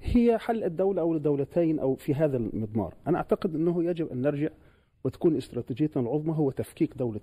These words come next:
إسرائيل، تفكيك هذا الكيان الذي أنشئ بظلم وأنشئ من خلال الحركة الصهيونية بتعاونها طبعًا مع، آه، الاستعمار والقوى الاستعمارية والإمبريالية في، في،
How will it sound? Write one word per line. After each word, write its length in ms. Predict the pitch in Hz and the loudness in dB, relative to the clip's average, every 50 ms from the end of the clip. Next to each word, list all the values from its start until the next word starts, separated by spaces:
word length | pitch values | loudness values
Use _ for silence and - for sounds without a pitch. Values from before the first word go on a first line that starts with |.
| - | -10
إسرائيل، 440 | 107 - - - 104 - - 104 - - - | -14 -14 -12 -12 -10 -6 -6 -6 -6 -6 -10
تفكيك 400 | 110 - - - - - - 143 | -12 -6 0 0 0 2 4 2
هذا 140 | 131 123 127 | 4 4 2
الكيان 460 | 113 113 113 117 113 127 135 131 - - | 0 -2 -2 -2 0 2 2 0 0 -2
الذي 240 | 120 120 107 113 104 | -2 -2 -2 0 0
أنشئ 500 | - 143 135 - - - - - 156 175 - - - - - - - - | 2 0 0 0 -2 -2 2 2 2 2 0 -2 -12 -20 -20 -20 -6 -2
بظلم 480 | - 123 107 131 151 170 180 180 180 165 | 0 2 4 6 6 6 4 2 0 -2
وأنشئ 340 | 131 - - - - - - | -4 -4 -4 -4 -2 -2 -2
من 100 | 120 - | -2 -2
خلال 200 | - 139 135 131 | 0 2 2 2
الحركة 320 | - - 131 127 - - | 2 0 -2 -2 -2 -2
الصهيونية 440 | 120 - - 110 107 120 151 214 247 | -4 -4 -4 -2 0 2 2 2 2
بتعاونها 460 | 233 254 - 214 202 226 233 196 196 | 2 2 0 0 0 0 0 -2 -4
طبعًا 300 | - - 190 190 165 151 | -4 -2 0 0 2 2
مع، 280 | 151 143 147 147 147 - - - - - - - - - | 2 2 0 -2 -4 -8 -14 -20 -20 -20 -20 -10 -2 0
آه، 100 | 135 - - | 0 2 2
الاستعمار 680 | 131 127 113 117 120 - 131 110 107 117 135 151 156 | 0 0 0 -2 -2 -2 0 0 2 2 2 2 2
والقوى 420 | 143 131 120 113 117 - 143 123 117 | 2 2 0 0 -2 -2 -2 -2 -2
الاستعمارية 520 | - - - - 104 101 110 113 135 131 | -2 -6 -6 -6 -4 -2 0 2 2 2
والإمبريالية 600 | 117 113 113 117 113 117 110 113 110 107 117 117 | 2 2 0 -2 -4 -2 -2 -2 0 0 0 -2
في، 220 | 110 - - - - | -2 -2 -6 -8 -8
في، 140 | - - | -8 -12